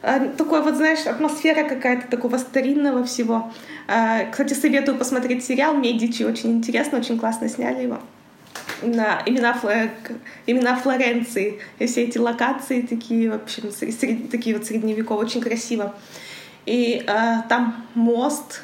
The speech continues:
очень красивый. Могила Макиавелли, я помню, потому что изучала международные отношения. Мы читали даже вот в университете "Государь". И там вот находится могила Макиавелли во Флоренции. Я туда сходила, посмотрела на нее,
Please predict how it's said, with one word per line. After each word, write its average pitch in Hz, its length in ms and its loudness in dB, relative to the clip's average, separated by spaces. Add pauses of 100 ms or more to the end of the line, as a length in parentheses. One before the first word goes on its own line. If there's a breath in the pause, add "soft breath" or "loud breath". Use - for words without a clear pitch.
(120)
очень 240 240 -4
красивый. 247 540 0
Могила 247 480 2
Макиавелли, 233 800 2
я 220 180 2
помню, 214 320 -2
потому 220 260 -4
что - 240 -2
изучала 233 340 2
международные 233 600 0
отношения. 233 640 0 (320 loud breath)
Мы 220 100 0
читали 220 540 0
даже 208 340 -2
вот 185 180 -4
в 190 100 -6
университете 220 420 -2
"Государь". 226 520 0 (380 loud breath)
И 233 60 -4
там 226 220 2
вот 247 180 -6
находится 214 640 -4
могила 202 340 -4
Макиавелли 196 640 -2
во 247 120 0
Флоренции. 214 600 -6
Я 185 120 -4 (180)
туда 190 160 -6
сходила, 208 520 -4
посмотрела 226 540 -6
на 262 140 -2
нее, 240 260 -2